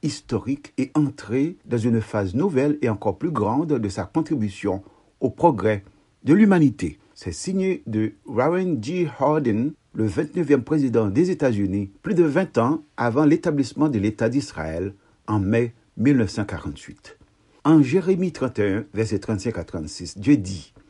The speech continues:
Tant que le soleil, la lune, les étoiles et la mer existent,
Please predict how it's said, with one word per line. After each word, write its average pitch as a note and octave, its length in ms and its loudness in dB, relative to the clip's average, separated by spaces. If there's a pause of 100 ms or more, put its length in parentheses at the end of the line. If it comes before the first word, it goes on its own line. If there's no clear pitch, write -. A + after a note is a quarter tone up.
(120)
Tant G3+ 140 2
que F3+ 140 4
le D3 100 8
soleil, F2+ 560 -2 (540)
la C#3+ 160 4
lune, F#2+ 320 0 (380)
les C#3+ 180 2
étoiles E2+ 500 -4
et C3+ 80 4
la G2+ 160 0
mer F2+ 220 -4 (160)
existent, E3+ 640 0